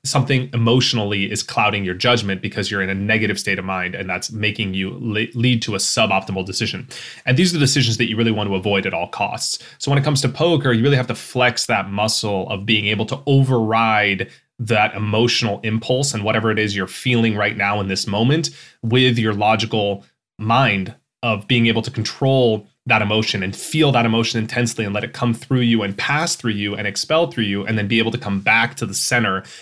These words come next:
come back to the present and say, "Okay, now my goal is to play the next hand the best way possible. I lost the last hand. I took an incredible bad beat." You know, we all have, poker players all have numerous stories of putting in six figures and losing to one card, and,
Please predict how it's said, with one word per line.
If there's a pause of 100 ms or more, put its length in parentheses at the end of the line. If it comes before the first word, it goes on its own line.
(140)
come
back
to
the
present
and
say,
"Okay,
now
my
goal
is
to
play
the
next
hand
the
best
way
possible. (260)
I
lost
the
last
hand. (240)
I
took
an
incredible
bad
beat." (360)
You
know,
we
all
have,
poker
players
all
have
numerous
stories
of (220)
putting
in
six
figures
and
losing
to
one
card,
and,